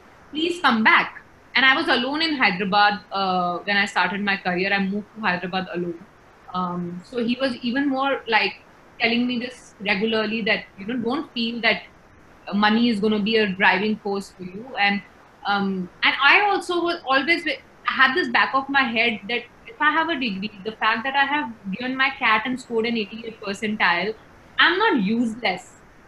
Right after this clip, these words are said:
So, uh, let's just make the most out of this life. And, uh, just for the sake of passion or for the sake of this, uh, how can I call it quit? How can I give up? You know, you are, if you're not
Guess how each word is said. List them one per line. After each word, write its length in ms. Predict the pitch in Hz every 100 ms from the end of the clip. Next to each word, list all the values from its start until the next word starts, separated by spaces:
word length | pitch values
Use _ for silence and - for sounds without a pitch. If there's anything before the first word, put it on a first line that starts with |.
| - -
So, 320 | 247 240 240
uh, 380 | - 214 208 -
let's 360 | 247 320 - -
just 300 | 381 - -
make 240 | 262 262
the 80 | -
most 440 | 294 226 233 269 -
out 160 | 262
of 120 | 269
this 200 | 247 285
life. 340 | 202 185 196 311 - - - - -
And, 300 | 233 247 240
uh, 220 | 233 202 185
just 240 | 311 349
for 120 | 330
the 100 | 285
sake 320 | 339 311 262 -
of 160 | 294 294 - 214 196 - - -
passion 680 | 233 226 - - 262 277 285
or 480 | 233 226 226 240 240 - -
for 60 | -
the 120 | 233
sake 320 | - 254 247 269
of 220 | 254 202
this, 340 | 247 247 -
uh, 300 | 220 196 185 190
how 220 | - 262
can 160 | 320 262
I 300 | 262 240 -
call 180 | - 220
it 200 | 226 -
quit? 220 | - 190 - - - - -
How 180 | 302 294
can 160 | 302 269
I 120 | 254
give 220 | 202 202
up? 280 | 185 - - - - - - -
You 80 | 214
know, 160 | 262 311
you 260 | 220 269 339
are, 240 | 370 403 - -
if 140 | -
you're 100 | 349
not 260 | 339 403